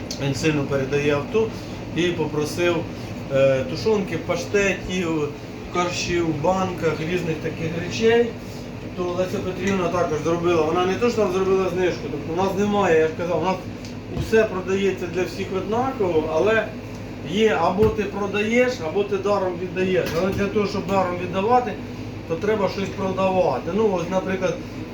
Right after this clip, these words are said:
тут п'ятнадцять банок паштету, сьогодні Леся Петрівна день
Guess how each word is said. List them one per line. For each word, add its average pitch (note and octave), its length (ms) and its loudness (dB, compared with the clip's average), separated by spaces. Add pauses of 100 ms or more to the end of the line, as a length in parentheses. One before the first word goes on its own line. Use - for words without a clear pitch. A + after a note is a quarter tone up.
тут E3+ 140 -4
п'ятнадцять G3 560 2
банок G3 260 0
паштету, G3 600 2
сьогодні F3+ 220 -4
Леся F3 340 -2
Петрівна F3 400 -2
день D#3+ 340 2